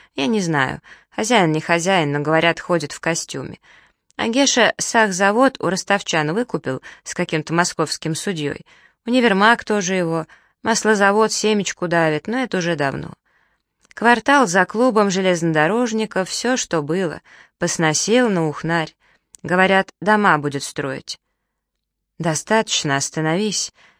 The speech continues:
Нет, проводница продолжала, мимо её глаз маршировал какой-то смотр, и она докладывала, кто поравнялся с трибуной. Больничка, где алкаши, кинотеатр,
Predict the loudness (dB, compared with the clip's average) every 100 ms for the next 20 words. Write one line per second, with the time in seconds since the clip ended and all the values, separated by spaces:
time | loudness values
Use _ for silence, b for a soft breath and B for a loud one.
0 | b -4 2 2 0 0 2 2 -2 -4
1 | -4 -2 0 0 0 0 2 0 -4 b
2 | b b -2 0 2 2 2 0 0 -2
3 | -2 0 2 2 0 -4 -6 -4 -6 -6
4 | -4 -4 -6 -10 b b b b -2 2
5 | 2 0 2 4 4 2 0 0 -4 0
6 | 0 0 -2 -2 -8 -6 -8 -8 -10 -12
7 | -16 _ _ _ _ _ -4 0 2 2
8 | 0 -2 -4 -2 0 0 0 -2 -2 -2
9 | -4 -4 -4 -4 -2 0 2 2 0 -8